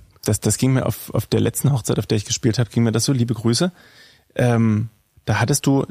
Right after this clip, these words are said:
die Braut, also das Problem war, dass das Brautpaar und viele Gäste im Haus schliefen.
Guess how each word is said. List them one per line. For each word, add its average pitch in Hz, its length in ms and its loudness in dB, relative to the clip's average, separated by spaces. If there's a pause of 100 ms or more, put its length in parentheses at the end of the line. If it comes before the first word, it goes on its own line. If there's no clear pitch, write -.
(120)
die 127 80 0
Braut, 113 680 -2 (220)
also 131 120 0
das 123 100 -2
Problem 127 320 0
war, 175 120 -2
dass 156 160 -6
das 113 140 0
Brautpaar 147 520 -2
und 165 140 0
viele 135 220 0
Gäste - 260 -2
im 123 220 0
Haus 120 200 0
schliefen. - 420 -2